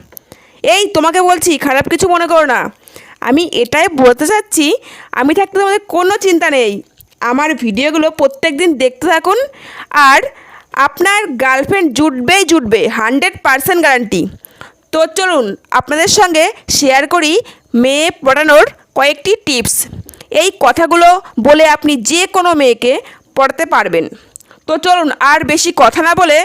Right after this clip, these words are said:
আসল কথায় ফিরে আসি। নাম্বার ওয়ান, আপনি যদি কোনো মেয়েকে ইমপ্রেস করেন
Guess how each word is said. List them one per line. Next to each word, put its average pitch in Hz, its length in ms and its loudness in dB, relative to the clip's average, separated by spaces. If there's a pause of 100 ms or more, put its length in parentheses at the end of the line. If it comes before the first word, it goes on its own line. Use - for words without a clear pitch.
(300)
আসল 311 360 0
কথায় 403 360 0
ফিরে 302 220 2
আসি। 262 400 -2 (320)
নাম্বার 294 420 0 (280)
ওয়ান, 220 360 0 (280)
আপনি 339 380 2
যদি 403 220 -2
কোনো 330 280 -2
মেয়েকে 277 400 -2 (100)
ইমপ্রেস 302 480 0
করেন 302 320 0